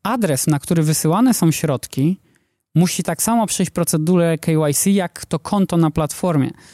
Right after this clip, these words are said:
Czyli prze-, przeważnie n-, nasi widzowie, którzy ku-, korzystają z kryptowalut, są przyzwyczajeni do tego, że mają procedury K Y C na swoich, e, rachunkach giełdowych. Ale dzisiaj regulacje idą już znacznie dalej. Jest wprowadzona tak zwana zasada Travel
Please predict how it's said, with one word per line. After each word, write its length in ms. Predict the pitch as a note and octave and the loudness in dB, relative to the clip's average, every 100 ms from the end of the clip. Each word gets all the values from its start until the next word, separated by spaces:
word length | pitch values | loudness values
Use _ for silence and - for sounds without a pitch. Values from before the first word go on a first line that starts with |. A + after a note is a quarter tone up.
| _ | _
Czyli 200 | - D#4 | -2 -2
prze-, 200 | A3+ - - | -2 -6 -6
przeważnie 420 | - G3+ B3 A#3 | -2 0 2 2
n-, 300 | G3 F3+ E3+ | 2 2 2
nasi 320 | F3+ F#3 - | 2 0 0
widzowie, 460 | D#3+ D3 F3 F#3 D#3 | 0 0 0 0 -2
którzy 340 | - D3+ D3+ | -2 -2 -2
ku-, 380 | C#3+ - D#3+ E3 | -4 -4 -4 -6
korzystają 480 | - D#3 C#3+ - A#3 | -2 0 0 0 -2
z 60 | - | -2
kryptowalut, 640 | D3+ C#3+ C#3 B2+ G3+ B3+ - - | -4 -4 -4 -2 -4 -6 -14 -10
są 180 | - C#4+ | -2 0
przyzwyczajeni 560 | - G3 F3 F3 F3 | 0 0 0 0 2
do 100 | D#3+ | 0
tego, 240 | C#3 F3+ G3 | -2 -2 -2
że 100 | F3 | 0
mają 220 | E3 E3+ | 0 -2
procedury 480 | D#3 C#3+ D3 E3+ E3+ | -2 -4 0 0 0
K 120 | D#3 | 0
Y 200 | D3 C#3 | 0 0
C 180 | - F3 F3+ - _ D3+ | 0 -2 -2 -8 _ 0
na 180 | E3+ | 0
swoich, 680 | G3 - C3+ C#3 D#3+ D#3 - - | 0 -2 0 2 0 -2 -10 -6
e, 300 | D#3 D3 E3 | -2 0 0
rachunkach 440 | G3+ D#3 C#3 D3+ | 0 0 0 0
giełdowych. 500 | D#3+ E3 C3 A2 - _ _ _ _ _ | 0 0 -2 -6 -14 _ _ _ _ _
Ale 340 | C#3+ D3 C#3+ - _ _ | -2 0 -2 -6 _ _
dzisiaj 560 | D3+ B2+ D#3 - G#3 C#3 | -4 0 0 0 0 0
regulacje 480 | D3 C#3+ C#3 - F3+ | 0 0 -2 -2 0
idą 140 | D#3 | 2
już 120 | D#3 | 2
znacznie 460 | C3+ C3 D3 - C3+ | 2 0 -2 0 0
dalej. 340 | D#3+ F#3+ B2+ - - _ _ - | 0 0 -2 -6 -20 _ _ -4
Jest 160 | C#3 - | -2 -2
wprowadzona 440 | F3+ F3+ F3+ F3 | -2 0 2 0
tak 100 | E3 | 0
zwana 260 | E3 E3+ D3+ | 0 2 0
zasada 400 | D#3 F3 D#3+ D3 | -2 -4 -2 -4
Travel 640 | - G3 D#3+ C3+ B2+ | -2 -2 0 0 0